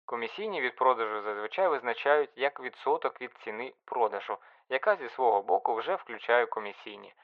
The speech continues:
і тому вони здаються меншими, ніж якби їх розрахунок ґрунтувався на вартості чистих активів. Ми вважаємо такі торгові хитрощі неприйнятними для тих компаній, які себе поважають. Інші відомі під назвою фонди без комісії обходяться без нарахування комісійних.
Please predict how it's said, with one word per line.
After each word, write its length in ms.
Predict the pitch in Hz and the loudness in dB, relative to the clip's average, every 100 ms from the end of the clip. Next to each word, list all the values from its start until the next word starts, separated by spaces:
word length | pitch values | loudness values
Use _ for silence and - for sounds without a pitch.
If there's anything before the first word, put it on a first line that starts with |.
| _ _ | _ _
і 60 | 180 | -6
тому 280 | 160 214 185 | 0 2 4
вони 280 | 147 202 - | 4 2 -4
здаються 420 | 107 135 147 107 | -4 -4 -6 -2
меншими, 500 | 101 143 - 151 123 | 2 2 0 -2 -2
ніж 220 | 170 - | -6 -4
якби 340 | 135 110 135 123 | -6 -4 -4 -4
їх 320 | 107 123 - | -8 -10 -6
розрахунок 680 | 101 104 - 190 196 135 - | -4 -4 -6 -4 -2 -4 -4
ґрунтувався 600 | 101 - 110 147 - 104 | -6 4 6 6 2 -2
на 100 | 101 | 6
вартості 500 | 131 - 160 - 156 | 6 6 -2 -6 -10
чистих 480 | - 101 - 101 | -8 -10 -10 -12
активів. 440 | 110 - 107 101 101 - _ _ _ | -12 -10 -10 -10 -12 -14 _ _ _
Ми 140 | 196 170 | 0 4
вважаємо 460 | 110 107 131 110 | 6 8 6 4
такі 280 | - - 117 | -4 -8 -6
торгові 440 | 110 104 117 107 101 | -2 2 4 2 -2
хитрощі 460 | - 185 165 - 135 _ - | -6 -4 -4 -4 -6 _ -8
неприйнятними 800 | - 156 117 101 120 139 120 104 | -4 -2 0 4 4 4 -4 -6
для 120 | 101 | -6
тих 240 | - 107 | -6 -8
компаній, 540 | - 98 110 123 147 - _ - | -8 2 6 6 4 -10 _ -16
які 260 | 110 - 131 | -12 -10 -8
себе 280 | 107 107 104 - | -4 0 0 0
поважають. 600 | 107 101 101 101 101 _ _ _ _ _ _ _ - | 0 2 0 -2 -2 _ _ _ _ _ _ _ 4
Інші 340 | 160 190 208 | 6 6 6
відомі 440 | 175 131 135 127 113 | 6 8 8 6 6
під 200 | 120 113 | 6 8
назвою 600 | 127 127 113 110 107 - | 8 6 2 2 2 0
фонди 480 | - 185 214 190 165 | 2 6 8 8 8
без 280 | 120 135 | 6 4
комісії 640 | - 113 107 - - 107 107 | 4 6 6 4 0 0 2
обходяться 560 | 123 - 240 208 - 127 | 0 2 4 4 4 4
без 260 | 117 175 | 6 6
нарахування 580 | 139 113 - 113 135 127 | 6 6 4 4 6 4
комісійних. 640 | - 104 101 - 101 98 | 4 2 2 -2 -4 -4